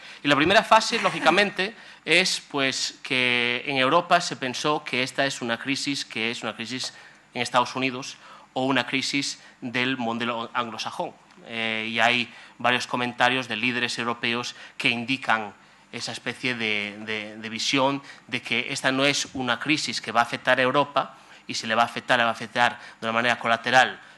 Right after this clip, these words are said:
pero sin mano-, mayores problemas, y que esto es un problema, eh, más allá de, del otro lado del, del,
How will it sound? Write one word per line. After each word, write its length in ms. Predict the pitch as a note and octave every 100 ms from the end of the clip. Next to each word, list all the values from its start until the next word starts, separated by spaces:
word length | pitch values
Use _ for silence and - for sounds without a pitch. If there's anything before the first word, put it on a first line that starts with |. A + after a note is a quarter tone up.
| _
pero 320 | A#2+ G#2 G#2+
sin 220 | G#2 - B2
mano-, 280 | A#2 A#2+ B2+
mayores 380 | C3 A#2+ B2 -
problemas, 560 | B2+ C3+ C3 B2+ - - - -
y 80 | B2
que 140 | -
esto 120 | B2
es 80 | C3+
un 80 | C3
problema, 480 | A#2+ A2+ A#2 A2+ A2+ - - _ - _ -
eh, 220 | B2+ A#2 G#2
más 260 | A2+ A#2+
allá 280 | A#2+ A2 G#2+
de, 240 | G2+ G2 G2+
del 120 | A2+
otro 200 | A#2 A#2
lado 240 | A#2+ A2
del, 160 | G#2 G2 - -
del, 240 | A2 A2+